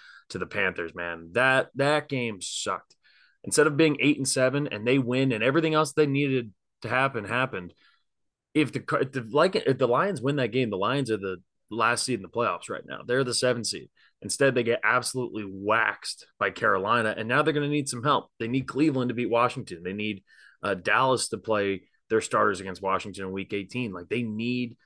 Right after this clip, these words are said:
some help now because they didn't pull through when they needed to, and they needed to win that game against Carolina, which was, on paper, the, the easiest game left on their schedule.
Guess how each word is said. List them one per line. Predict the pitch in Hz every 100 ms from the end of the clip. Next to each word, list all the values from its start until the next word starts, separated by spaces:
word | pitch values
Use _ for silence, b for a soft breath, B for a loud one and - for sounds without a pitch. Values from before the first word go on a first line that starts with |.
| _ -
some | 104 87
help | 110 120 -
now | 104 95 92 85
because | 95 104 92
they | 104
didn't | 87 113 120 - _
pull | 117 101
through | - 110 101
when | 98
they | 92
needed | 98 104 95
to, | 101 92 90
and | 98
they | 107
needed | 104 127 113 95
to |
win | 101
that | 98 90
game | 98 95
against | 92 90 -
Carolina, | 92 95 113 95
which | 113 -
was, | 135 - B B B -
on | 165
paper, | 147 170 143 127
the, | 120
the | 123 120 127 135 _ -
easiest | 180 160 160 -
game | 135 151 123
left | 131 135
on | 123
their | 101
schedule. | - 123 131 95 87